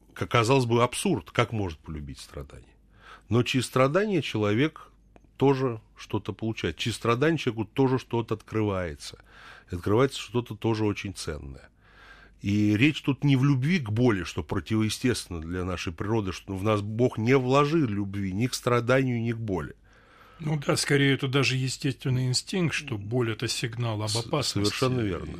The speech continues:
Speaker 2: и
Speaker 1: Но, э,
Speaker 2: отторжении.
Speaker 1: но реализация индивидуальной вот нашей свободы, она иногда предполагает совершенно вольное, целенаправленное, осознанное,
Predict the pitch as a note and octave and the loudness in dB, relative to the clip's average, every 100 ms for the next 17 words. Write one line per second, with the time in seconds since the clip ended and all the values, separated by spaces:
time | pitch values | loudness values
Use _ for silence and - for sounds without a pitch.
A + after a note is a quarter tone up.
0 | E2 G2+ G#2+ C3 A#2 - C3+ C3 A#2 B2+ | -10 0 4 4 4 0 -2 0 4 6
1 | C3 C3 C3 C3 C#3 F#3+ - - A2+ G#2 | 6 6 4 2 4 4 2 0 0 0
2 | G#2+ A2 G#2+ A2 G#2 F#2 E2 E2 E2 F2+ | 0 0 4 4 4 0 -6 -8 -6 -6
3 | F2 - E2+ - F#2 C#3 G#3+ F#3 A2 - | -6 -8 -10 -6 -4 0 0 0 -8 -16
4 | _ _ _ _ F#2+ G2 G2+ G#2 G#2 G2+ | _ _ _ _ -4 0 2 2 0 2
5 | D3 G3+ - G2 - - F#2+ F#2+ G#2+ E3 | 2 2 -2 -10 -10 -8 -4 -2 0 0
6 | E3+ - _ _ _ - - _ - - | -2 -8 _ _ _ -20 -20 _ -10 -4
7 | G2 - A2+ F#2+ E2+ D#2+ F2+ C3+ D#3 C3+ | -4 0 0 0 -4 -2 4 6 6 2
8 | F#2+ - - _ _ _ _ _ _ _ | -2 -8 -14 _ _ _ _ _ _ _
9 | _ - - A2 G2 G2 F#2 - G#2 C#3 | _ -8 0 2 2 0 -2 2 4 4
10 | C3+ G#2 F2 E2+ F2 - A#2+ C3+ B2 G#2 | 2 -2 -4 -4 -2 0 4 4 2 -2
11 | F2 D#2+ | -4 -8